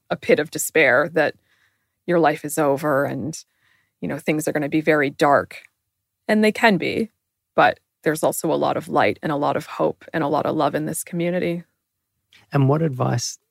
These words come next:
Speaker 2: taking a step further back, what advice would you give to parents who are navigating those early stages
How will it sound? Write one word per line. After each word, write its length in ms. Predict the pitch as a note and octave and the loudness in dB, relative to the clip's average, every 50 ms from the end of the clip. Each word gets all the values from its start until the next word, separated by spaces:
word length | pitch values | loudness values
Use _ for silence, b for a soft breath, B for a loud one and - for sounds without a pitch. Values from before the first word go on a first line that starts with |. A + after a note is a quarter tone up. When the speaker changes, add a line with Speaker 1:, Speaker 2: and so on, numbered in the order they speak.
| _ _ _ _ _ - | _ _ _ _ _ -4
Speaker 2:
taking 320 | - - B2+ A#2 - A2+ G#2 | 0 2 2 4 6 6 4
a 40 | |
step 240 | G2 - - A#2+ B2 | 4 4 2 0 0
further 340 | - - - A2+ G#2 G2 G2 | 0 2 4 4 4 4 2
back, 320 | G2+ - - C#3 D3 - - _ | 0 -2 -2 -2 -2 -4 -4 _
what 120 | - C#3+ D#3+ | 2 4 4
advice 340 | D3+ C#3+ D3 D3 C#3 - - | 4 4 2 -2 -2 -2 0
would 180 | C#3+ C3+ B2+ C3 | 0 0 2 2
you 60 | B2 | 0
give 180 | B2 B2+ B2 | 0 0 -2
to 120 | - - B2 | -2 -4 -6
parents 480 | - - - A#2 A2+ A2 A#2+ - - | -2 2 4 4 4 4 2 0 -2
who 160 | - - A2+ A2 | 0 2 4 4
are 60 | G#2 | 4
navigating 600 | G#2 A2+ A2+ A2+ A2+ A2+ A#2+ A#2+ A#2 A2+ A2 A2 A2 | 4 2 4 4 2 2 4 4 4 6 6 6 6
those 220 | A2 A2 A2 - - - | 6 4 2 2 2 4
early 280 | A#2+ A#2 A#2 A#2 A2+ | 6 6 6 4 2
stages 560 | A2 - - A2+ G#2 G#2 G2+ - G#2+ G#2 - | 0 0 -2 0 0 0 2 0 0 -2 -2